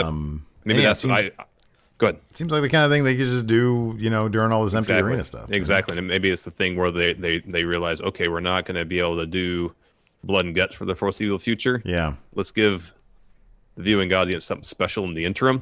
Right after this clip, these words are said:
Speaker 1: Mm-hmm. Sure. Yeah. I don't, I don't, you know, I'm, I've been entertained with, they, they have found ways to still make A E W feel consequential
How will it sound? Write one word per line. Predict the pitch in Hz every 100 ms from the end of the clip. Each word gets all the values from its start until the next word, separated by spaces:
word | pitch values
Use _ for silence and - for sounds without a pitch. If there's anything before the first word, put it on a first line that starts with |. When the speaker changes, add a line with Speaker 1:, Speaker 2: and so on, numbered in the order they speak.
| -
Speaker 1:
Mm-hmm. | 123 131 151 147
Sure. | - 113 95 - _ _ _ _ - - _ _ _ _ - -
Yeah. | 82 85 80 - - -
I | 143
don't, | 247 254
I | 175
don't, | 202 196 147
you | 156
know, | 156
I'm, | 135 151 151 107 104
I've | 117 147
been | 170
entertained | 160 151 151 151 143
with, | 123
they, | 139
they | 135 151
have | 156 -
found | 147 160 160 135
ways | 135 139 135 113 92 - - - - - - -
to | - 127 120 117 110 104 98 -
still | - - 143 147 143
make | 123 123 110
A | 117
E | 120 113
W | 113 113 107 98
feel | - 107 95
consequential | 107 104 - 92 127 123 - 107 85 78